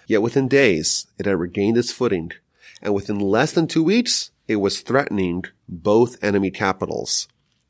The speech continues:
Israel faced not just the Egyptian and Syrian armies, but much of the Arab world,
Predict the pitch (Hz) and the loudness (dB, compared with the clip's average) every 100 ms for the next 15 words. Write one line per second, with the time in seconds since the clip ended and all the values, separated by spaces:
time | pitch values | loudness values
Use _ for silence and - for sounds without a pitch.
0 | _ 127 156 156 135 - 139 - 117 143 | _ 0 2 2 2 2 2 2 2 2
1 | 151 160 147 - 135 120 - 113 - 135 | 2 2 0 0 2 2 0 -4 0 0
2 | 190 - 139 107 - 220 277 240 147 135 | 0 -2 -2 -2 -2 0 2 4 4 2
3 | 127 123 143 - _ _ _ _ _ 120 | 2 0 -2 -6 _ _ _ _ _ -2
4 | 117 120 - 110 110 107 85 90 104 95 | 0 0 0 0 2 2 0 0 0 2
5 | 73 - | -2 -8